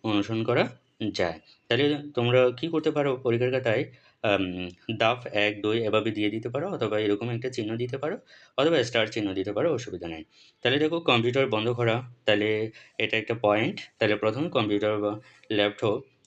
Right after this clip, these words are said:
বন্ধ করে এবং কিবোর্ডটি কেবল থেকে খুলে নিন।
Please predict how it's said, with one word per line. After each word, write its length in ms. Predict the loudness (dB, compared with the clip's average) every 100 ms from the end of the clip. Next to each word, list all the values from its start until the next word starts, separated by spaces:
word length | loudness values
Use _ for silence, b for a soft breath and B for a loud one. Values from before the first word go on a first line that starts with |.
| -4
বন্ধ 280 | 2 2 2
করে 380 | 2 0 0 -4 _
এবং 260 | -2 -2 -4
কিবোর্ডটি 640 | -4 -4 -2 -4 -6 -10 -8
কেবল 380 | -2 0 0 -4 -10 _ _ _
থেকে 240 | -2 -2
খুলে 280 | -2 2 2
নিন। 140 | 0